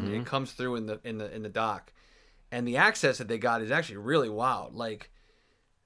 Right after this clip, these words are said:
Speaker 2: like, interviews with her and with the, the, the guy that she was with, I can't remember his name, Ra-, Raphael, I think.
Speaker 1: Mm-hmm.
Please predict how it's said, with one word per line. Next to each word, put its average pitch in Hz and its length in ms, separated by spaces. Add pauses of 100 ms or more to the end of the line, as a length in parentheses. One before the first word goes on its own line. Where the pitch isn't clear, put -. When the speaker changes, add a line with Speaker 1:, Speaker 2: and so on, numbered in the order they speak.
(140)
Speaker 2:
like, 127 240
interviews 147 420
with 117 140
her 135 540
and 117 320
with 120 160 (120)
the, 113 340
the, 113 120
the 110 160
guy 120 400
that 110 140
she - 160
was 113 160
with, 113 140
I 113 40
can't 120 100
remember 113 240
his 104 180
name, 107 460
Ra-, 107 140
Raphael, 113 500
I 117 80
think. 117 420
Speaker 1:
Mm-hmm. 95 340